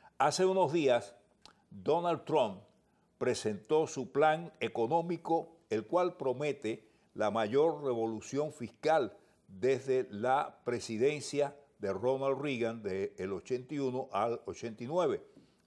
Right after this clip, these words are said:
y aboga por reducir las regulaciones fiscales. ¿En qué consiste el plan económico de Trump? Veamos.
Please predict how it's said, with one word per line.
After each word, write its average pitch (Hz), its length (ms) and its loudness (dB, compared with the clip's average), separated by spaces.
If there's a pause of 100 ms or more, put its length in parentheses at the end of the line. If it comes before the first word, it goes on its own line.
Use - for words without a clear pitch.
y 170 280 -2
aboga 123 640 4 (420)
por 143 360 0 (180)
reducir 139 760 -2 (420)
las 127 340 2
regulaciones 120 720 0
fiscales. 95 720 -4 (840)
¿En 123 200 -2
qué 175 180 4
consiste 170 680 0
el 110 100 -2
plan 135 240 0
económico 117 640 -6
de 95 60 -8
Trump? 95 340 -10
Veamos. 120 560 -4